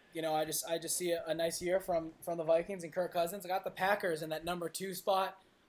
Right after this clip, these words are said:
uh, potentially being a wild card team, and, and, you know, saving, uh, saving Matt LaFleur, LaFleur's job, and, and, and holding off the rebuild that, that Klepp i-, is prophesizing.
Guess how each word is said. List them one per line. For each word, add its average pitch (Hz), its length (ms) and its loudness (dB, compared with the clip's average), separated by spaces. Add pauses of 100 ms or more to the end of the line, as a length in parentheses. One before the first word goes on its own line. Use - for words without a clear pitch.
uh, 165 260 0
potentially 202 440 0
being 196 140 -2
a 180 60 0
wild 175 360 4
card 190 280 2
team, 196 260 -4
and, 175 180 -6
and, 165 240 -6 (100)
you 170 120 -8
know, 160 180 -2 (560)
saving, 202 520 4
uh, 180 340 2 (280)
saving 196 400 0
Matt 190 220 2
LaFleur, 190 640 -2
LaFleur's 185 440 -2
job, 190 380 6
and, 170 240 0
and, 165 240 -2 (300)
and 180 120 0
holding 208 300 10
off 214 220 10
the 202 100 4
rebuild 202 500 6
that, 175 340 10
that 170 200 0
Klepp 190 280 4
i-, - 20 2
is 180 300 0
prophesizing. 202 840 6